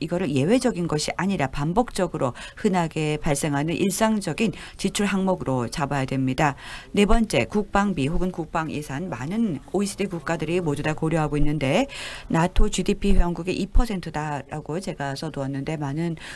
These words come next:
오이시디 국가들이 현재 대략적으로 추계로 잡고 있는 것입니다. 분명히 앞으로 더 늘어날 것으로 보이고 또 나토 회원국들 같은 경우는 신속하게 빨리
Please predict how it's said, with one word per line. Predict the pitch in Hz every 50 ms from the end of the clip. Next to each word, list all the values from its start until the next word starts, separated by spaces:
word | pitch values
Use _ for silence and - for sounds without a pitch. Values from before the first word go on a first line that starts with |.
| - -
오이시디 | - 175 175 - 175 170 - - 165 165 165
국가들이 | 160 - 160 - - 156 156 160 165 196 185
현재 | 180 160 160 165 - - 139 135 156 196 247 269 - - - - -
대략적으로 | - 165 185 185 185 - - 160 151 147 147 143 143 165 226
추계로 | - - - - - 160 156 151 151
잡고 | - 151 - - - 156
있는 | 151 147 143 139 135
것입니다. | 127 135 135 - - 147 139 135 135 165 165 160 - - - - - - - - - - -
분명히 | - 202 208 214 214 220 220 214 214 214 214 214 214 208 202 - - - - - -
앞으로 | 175 180 - - - 196 196
더 | - 165 165 165 170 170 156 - - - - - - -
늘어날 | - 170 202 233 240 208 156 131
것으로 | 131 - 143 131 - - 135 131
보이고 | 127 - 131 135 131 127 - 135 131 139 160 220 269 294 - - - - - - -
또 | - 180 170 165 160
나토 | 160 - 143 160 - - 240 226 226 226 220
회원국들 | 208 185 185 170 170 160 - - 165 160 156
같은 | 156 156 143 - - 170 160
경우는 | 147 156 143 151 160 165 160 147 151 180 220
신속하게 | 220 - - 190 185 190 175 - 175 170 180 196 190 180 - -
빨리 | - 208 208 151 139 180 226